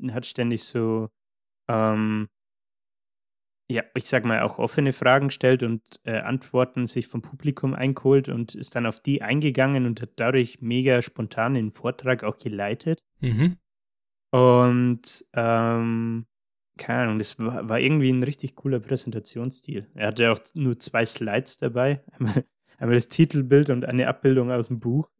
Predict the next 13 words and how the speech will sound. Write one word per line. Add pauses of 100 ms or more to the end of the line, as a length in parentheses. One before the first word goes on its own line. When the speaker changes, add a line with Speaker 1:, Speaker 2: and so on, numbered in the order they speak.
(160)
Speaker 1:
Das
war's.
<laughs> (200)
Speaker 2:
<laughs>
Speaker 1:
Also (140)
komplett
frei.
Das
war
irgendwie
ziemlich (500)
cool,
ne?